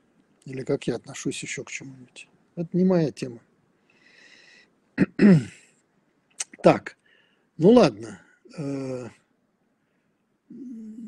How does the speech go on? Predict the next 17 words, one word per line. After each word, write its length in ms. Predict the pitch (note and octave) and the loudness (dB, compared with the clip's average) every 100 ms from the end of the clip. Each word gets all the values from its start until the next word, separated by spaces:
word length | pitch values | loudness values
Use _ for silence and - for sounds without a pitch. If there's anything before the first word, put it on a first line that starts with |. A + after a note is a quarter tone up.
| A3+ G#3 | -12 -4
значит, 420 | E3 D3+ - - | -2 -4 -10 -6
э, 40 | |
на 280 | D#3+ D3+ E3 | -4 -2 -2
самом 260 | - A#3 G3 | -2 0 2
деле, 220 | F#3+ D#3+ | 2 2
вот, 260 | E3 - | -2 -4
э, 180 | D#3+ E3 | -8 -8
правильно 400 | C3+ F3 C#3+ B2 | -2 -2 -2 -4
Андрей 240 | B2+ B2 A#2+ | -8 -6 -6
замечает, 520 | A#2+ C#3 - G#3+ F#3+ | -8 -12 -8 -6 -6
что 460 | - - C3+ B2+ A#2+ | -10 -14 -14 -16 -18
столько 440 | - - D3+ C#3+ | -16 -8 -8 -6
больных 420 | B2+ D3 G#3 - | -4 -2 -2 -4
у 40 | C#3 | -8
нас, 220 | D3+ - | -8 -8
конечно, 420 | D3 C#3+ C#3 C#3 | -10 -10 -12 -12
сейчас 580 | - - - D3 B2 | -14 -14 -6 -6 -6